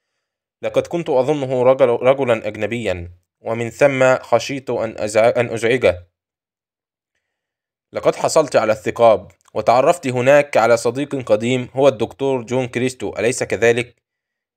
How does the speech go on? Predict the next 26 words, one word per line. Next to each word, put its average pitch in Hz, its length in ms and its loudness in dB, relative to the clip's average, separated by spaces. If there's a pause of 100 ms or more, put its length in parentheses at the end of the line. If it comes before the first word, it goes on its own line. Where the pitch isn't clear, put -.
(320)
"نعم، 131 440 -2
لم 127 200 0
أكن 175 200 0
قد 139 160 -4
رأيت 139 380 2
جون 143 400 2
المسكين 127 640 -2
منذ 120 240 -2
خمسة 143 360 -4
عشر، 117 440 0 (220)
خمسة - 460 -6
عشر 120 260 0
عامًا. 101 500 -2 (520)
هل 170 200 -6
سررت 139 380 -4
لرؤيته؟" 110 680 -2 (580)
"جدًا. 117 500 -2 (520)
ألا 151 160 -10
ترى 139 380 4
أن 107 140 -2
عثور 110 400 0
الإنسان 107 460 0
على 101 220 0
صديق 120 380 -8
قديم 107 440 -8
يسره؟" 117 460 -4